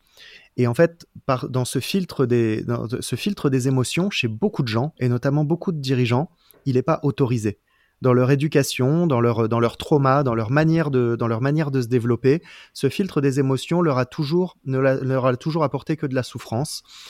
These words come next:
Et donc, ils se sont jamais autorisés à laisser passer ce filtre des émotions. Donc, tout ne passe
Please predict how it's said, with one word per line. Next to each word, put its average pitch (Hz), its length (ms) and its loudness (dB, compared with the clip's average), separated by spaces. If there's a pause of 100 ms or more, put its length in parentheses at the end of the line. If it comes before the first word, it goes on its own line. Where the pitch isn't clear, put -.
(140)
Et - 80 -2
donc, 147 240 -2
ils 131 40 -8
se 135 120 -6
sont 127 160 -6
jamais 147 240 0
autorisés 135 520 0
à 156 60 2
laisser 131 240 -2
passer 135 240 -4
ce 143 100 -8
filtre 143 280 -6
des 120 180 -2
émotions. 113 380 -4
Donc, 151 240 -2
tout 220 160 -2
ne 175 100 0
passe 165 380 -2